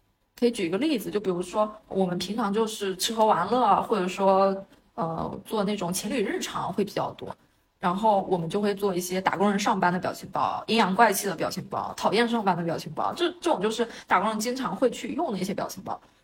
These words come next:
然后我们的场景塑造就会是，比如说上司跟员工在那里聊天，然后表现出那种不想上班的场景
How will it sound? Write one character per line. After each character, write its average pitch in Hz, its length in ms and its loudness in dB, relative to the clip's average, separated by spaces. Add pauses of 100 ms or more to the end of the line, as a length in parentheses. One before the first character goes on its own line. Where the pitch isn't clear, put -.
然 190 120 0
后 247 140 2
我 208 80 6
们 170 140 -2
的 175 260 4 (200)
场 202 220 0
景 226 140 -2
塑 269 200 -2
造 233 140 8
就 214 140 4
会 202 160 2
是， 190 300 -2 (140)
比 - 80 -4
如 170 60 0
说 196 160 2
上 214 240 2
司 185 340 -4 (220)
跟 180 400 0 (240)
员 180 200 0
工 185 420 2
在 208 120 2
那 202 120 2
里 190 80 0
聊 160 200 -2
天， - 380 -6 (220)
然 196 100 -2
后 202 60 2
表 185 160 4
现 196 160 -2
出 190 120 -6
那 190 60 0
种 170 140 0
不 208 80 2
想 208 140 -2
上 196 220 0
班 185 100 4
的 175 80 -2
场 - 280 -6
景 - 220 -14